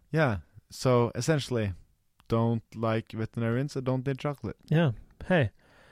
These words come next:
Speaker 2: that's a hot take on veterinarians you didn't think you were gonna get. So hey, here's another Kroger fact. Kroger loves vets,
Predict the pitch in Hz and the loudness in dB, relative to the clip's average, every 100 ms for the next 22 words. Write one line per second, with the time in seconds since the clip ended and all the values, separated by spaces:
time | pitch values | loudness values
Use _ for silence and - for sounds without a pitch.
0 | _ _ - - 175 - 127 143 156 170 | _ _ -20 2 2 6 8 8 8 6
1 | 165 156 147 151 147 147 147 160 147 127 | 6 6 8 8 10 8 8 6 4 6
2 | 143 143 147 143 139 135 135 131 175 - | 6 6 4 8 8 8 8 8 6 4
3 | - 165 165 180 160 165 185 196 - 135 | 4 8 8 8 6 6 6 6 6 6
4 | 113 113 - 110 107 - - 175 180 196 | 8 4 4 0 0 -8 2 4 8 8
5 | 180 156 170 143 120 180 180 - - - | 8 8 6 2 4 2 2 -4 -6 -6